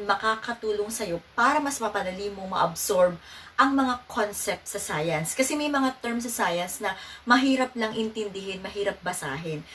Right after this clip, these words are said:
So, mayroon naman tayong mga YouTube videos na pwedeng mag-explain sa'yo kung paano nagaganap at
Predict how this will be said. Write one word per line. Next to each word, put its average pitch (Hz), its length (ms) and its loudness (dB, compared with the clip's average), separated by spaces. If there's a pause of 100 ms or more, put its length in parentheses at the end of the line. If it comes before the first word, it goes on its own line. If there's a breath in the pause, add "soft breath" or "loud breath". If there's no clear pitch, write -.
(180 loud breath)
So, 233 240 4
mayroon 233 320 6
naman 233 160 2
tayong 214 320 0
mga 202 160 -2
YouTube 196 320 -6
videos 208 640 2
na 269 240 -4
pwedeng 269 320 4
mag-explain 208 640 0
sa'yo 170 400 -4 (240 loud breath)
kung 294 160 -4
paano 269 320 4
nagaganap 185 960 0 (480 loud breath)
at 208 180 4